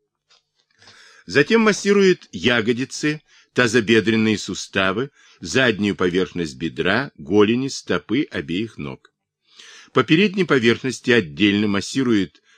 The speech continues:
коленные и голеностопные суставы,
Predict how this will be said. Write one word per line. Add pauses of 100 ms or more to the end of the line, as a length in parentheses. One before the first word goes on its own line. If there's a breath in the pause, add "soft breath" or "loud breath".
(140 soft breath)
коленные
и
голеностопные
суставы,